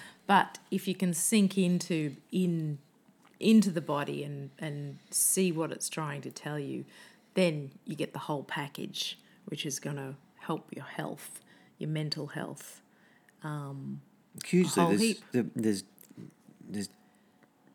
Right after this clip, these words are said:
Speaker 2: depth of layers
Speaker 1: Mm.
Speaker 2: that you can go to.
Speaker 1: Mm.
Speaker 2: You know, a really simple one that we see all the time is fatigue.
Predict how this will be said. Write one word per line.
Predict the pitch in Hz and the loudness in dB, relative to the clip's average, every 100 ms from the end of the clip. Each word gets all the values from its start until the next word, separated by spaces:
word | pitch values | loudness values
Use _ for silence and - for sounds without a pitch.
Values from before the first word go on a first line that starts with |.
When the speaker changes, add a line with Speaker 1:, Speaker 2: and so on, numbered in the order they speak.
| _ _ _ _ _ _ - - | _ _ _ _ _ _ -18 4
Speaker 2:
depth | 123 - - - | 4 4 -2 -8
of | - 82 | -8 -4
layers | 90 95 98 95 - - - - | -2 0 -2 -4 -10 -16 -20 -4
Speaker 1:
Mm. | 190 220 226 | 4 6 6
Speaker 2:
that | 170 | 4
you | 156 | 2
can | 95 92 | -4 -4
go | 101 117 | -2 -2
to. | - - - - | -6 -14 -14 2
Speaker 1:
Mm. | 220 208 | 6 6
Speaker 2:
You | |
know, | 113 | 4
a | |
really | 107 98 | 2 0
simple | 87 127 139 120 | 0 0 0 0
one | 92 85 | -2 -2
that | 87 - | -2 -2
we | 110 | -2
see | - 90 | -2 -4
all | 82 | -6
the | 85 | -10
time | - 82 82 82 | -10 -10 -10 -10
is | 78 | -10
fatigue. | - 78 - 107 80 | -10 -10 -6 -4 -6